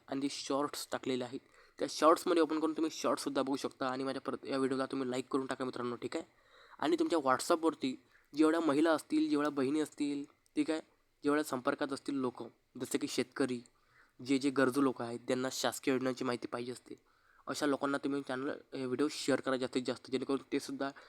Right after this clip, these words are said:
अशा प्रकारच्या शासकीय योजनांची माहिती घेऊ शकले पाहिजे मित्रांनो. मदत म्हणून तुमची इच्छा असली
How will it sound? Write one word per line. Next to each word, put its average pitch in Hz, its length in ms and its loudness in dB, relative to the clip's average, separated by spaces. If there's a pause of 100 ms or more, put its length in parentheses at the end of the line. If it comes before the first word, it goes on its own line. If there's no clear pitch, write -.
(200)
अशा 151 200 2
प्रकारच्या 147 360 2
शासकीय 135 380 4
योजनांची 139 260 0
माहिती 127 240 -2
घेऊ 131 60 -2
शकले 127 240 -2
पाहिजे 127 120 0
मित्रांनो. 123 340 -2
मदत 143 340 4
म्हणून 147 240 4
तुमची 160 220 6
इच्छा 143 200 4
असली 127 200 2